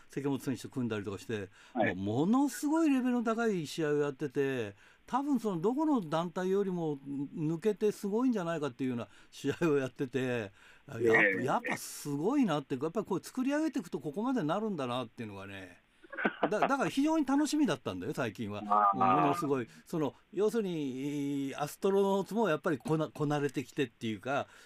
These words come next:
Speaker 1: 年数が経って、
Speaker 2: はい。
Speaker 1: やっぱり、で、そのでかいやつにバンバン、その、<laughs> こう当たっていくっていう、その姿とかね。
Speaker 2: はい。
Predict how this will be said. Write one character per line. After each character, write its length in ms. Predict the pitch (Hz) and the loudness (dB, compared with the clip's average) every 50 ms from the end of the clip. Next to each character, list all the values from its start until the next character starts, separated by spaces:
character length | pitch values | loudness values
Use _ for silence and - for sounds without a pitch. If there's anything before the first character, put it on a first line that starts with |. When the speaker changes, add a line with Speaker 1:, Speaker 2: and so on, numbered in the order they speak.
| - - | -8 -4
Speaker 1:
年 200 | 139 127 135 131 | 0 0 4 4
数 280 | 135 123 123 139 127 117 | 4 4 4 4 2 2
が 140 | 117 110 | 0 -2
経 100 | 107 127 123 | -2 -4 -6
っ 60 | 117 | -8
て、 180 | - _ - 170 | -4 _ 2 2
Speaker 2:
は 20 | |
い。 20 | 147 | 2
Speaker 1:
や 60 | 135 | 2
っ 20 | 127 | 0
ぱ 120 | - 147 | 0 -2
り、 160 | 139 123 113 - - - - _ _ - | -2 -2 -2 -6 -10 -20 -20 _ _ -4
で、 180 | 135 135 131 | -2 -2 -2
そ 140 | 117 - 143 | -2 -2 -4
の 120 | 127 110 107 | -4 -2 -2
で 140 | 127 120 | -4 -2
か 120 | - 147 143 | 0 0 0
い 40 | 135 | 0
や 120 | 120 113 | 0 -2
つ 80 | 110 117 | -2 -2
に 80 | 117 | -2
バ 160 | 110 107 107 | -2 -2 -2
ン 100 | 143 160 | -2 -2
バ 100 | 151 143 | -2 -2
ン、 160 | 120 113 117 - - 139 - _ _ _ _ - | -2 -2 -4 -8 -14 -20 -20 _ _ _ _ -12
そ 140 | 117 117 117 | -8 -6 -4
の、 360 | 107 104 104 107 104 104 107 104 | -4 -2 -2 -4 -2 -4 -2 0
<laughs> 720 | - 147 123 110 - - 160 123 110 - - - - - - | 0 0 0 0 0 0 0 0 0 -4 -12 -18 -18 -16 -8
こ 240 | - 113 101 - - - | -6 -4 -4 -4 -4 -6
う 40 | |
当 60 | 110 - | -6 -4
た 120 | - 117 | -6 -6
っ 40 | 110 | -8
て 200 | - _ - 123 | -6 _ 0 0
い 100 | 117 107 | 0 0
く 140 | - 117 113 | 0 -2 -4
っ 20 | |
て 160 | 104 - - 113 | -4 -4 -6 -6
い 80 | 101 | -6
う、 60 | 95 - - - | -8 -10 -14 -20
そ 140 | - - 127 | -12 -8 -6
の 120 | 113 113 | -4 -4
姿 460 | 104 - 127 117 113 110 101 98 101 - | -4 -2 -2 0 0 0 -2 -4 -6 -6
と 180 | - - 92 | -6 -8 -6
か 120 | 90 98 98 | -6 -4 -2
ね。 100 | 107 135 | -2 -2
Speaker 2:
は 60 | 196 | -2
い。 100 | 233 - | -2 -6